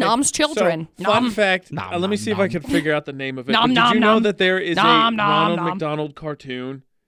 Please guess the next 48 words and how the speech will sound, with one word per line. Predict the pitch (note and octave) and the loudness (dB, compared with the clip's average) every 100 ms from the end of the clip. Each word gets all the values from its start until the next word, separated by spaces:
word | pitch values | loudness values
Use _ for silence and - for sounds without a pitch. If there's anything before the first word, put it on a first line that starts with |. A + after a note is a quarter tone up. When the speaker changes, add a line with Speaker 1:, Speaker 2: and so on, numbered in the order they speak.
| _ _ _ _ | _ _ _ _
Speaker 1:
Yes, | A3+ C#4+ A#3 A#2 | 2 4 4 0
Speaker 3:
Yes. | - | -2
Speaker 1:
I | A3 | -4
did. | A3 B3 G3+ | -2 -2 0
I | F3 | 0
watched | F3+ F#3+ G3+ - | 2 2 0 -8
it | - | -4
growing | F3 D#3 D3+ | -4 -4 -6
up. | C#3+ | -4
Speaker 2:
I | D3+ D#3+ | -2 -2
also | E3 F#3+ A#3 - G3 | -4 -4 -4 -2 -2
watched | D#3+ D3 C#3+ - | 0 -2 -4 -4
it | F3 | -6
and | E3 G3 F#3 | -4 -8 -6
owned | G3+ A3+ A3+ | -4 -4 -8
several | - E3+ C#3+ D3 | -6 -6 -6 -6
of | C#3 B2 B2+ | -8 -8 -10
them. | B2+ A#2 A2+ _ _ | -10 -10 -18 _ _
Speaker 3:
That's | G#2+ - | -16 -16
crazy. | _ E3+ G3 D3+ A2+ | _ -12 -12 -12 -14
Speaker 2:
Yeah, | C#3 D3 G3 A#3+ G#3+ C#3+ - | -12 -6 -4 -2 -2 -4 -10
they're | D#3+ F3+ G3 G3+ E3+ D3+ | -8 -6 -4 -6 -8 -18
weird. | D3+ F#3+ A3 G3 C#3 - | -10 -6 -2 -2 -2 -6
Speaker 1:
Am | G3 | -6
I | F#3+ | -6
supposed | G#3 G#3 G#3 | -8 -10 -10
to | A3 | -10
be | G3 | -14
scared | - G3+ | -8 -8
now? | G#3+ C4+ D#4+ | -4 -6 -6
Speaker 2:
Yeah, | F3+ F3+ | -6 -6
these | F#3 F#3+ | -4 -6
ones. | F3+ D3 | -6 -8
The | D3 F3 | -4 -2
Wacky | E3+ F#3+ G3 A3 | 2 0 0 -4
Adventures | G#3 E3 G#3 F#3+ F3+ | -4 -2 -6 -6 -10
of | F3 | -8
Ronald | F#3+ G3 G3 | -6 -4 -6
McDonald. | F#3 F#3 F#3 F3 C3+ | -8 -8 -8 -8 -10
That's | D3+ D#3 | -12 -14
the | |
exact | F3 D#3 E3+ F3 | -14 -10 -10 -10
ones | E3+ | -10
I | F3 | -8
watched. | F3 F3+ E3+ - | -8 -8 -10 -12
Speaker 1:
He's | C#4+ | -18
terrifying. | - F3 G3 F3+ D3+ D#3+ D#3 | -12 -10 -10 -10 -12 -12 -12
Speaker 2:
Yeah. | D3+ F#3+ | -10 -6